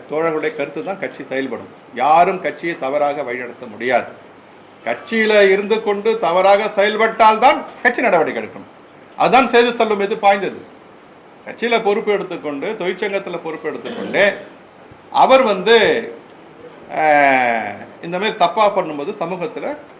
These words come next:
கட்சிக்கு என்ன கெட்ட பேர் வருமா இல்லையா? அதுதான் கட்சி நடவடிக்கை எடுத்தது. அதே போல வந்து தட்டாஞ்சாவடி தொகுதியுடைய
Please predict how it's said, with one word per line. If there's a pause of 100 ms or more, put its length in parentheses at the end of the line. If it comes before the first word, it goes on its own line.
(300)
கட்சிக்கு
என்ன
கெட்ட
பேர்
வருமா
இல்லையா? (240)
அதுதான்
கட்சி
நடவடிக்கை
எடுத்தது. (2000)
அதே
போல
வந்து
தட்டாஞ்சாவடி
தொகுதியுடைய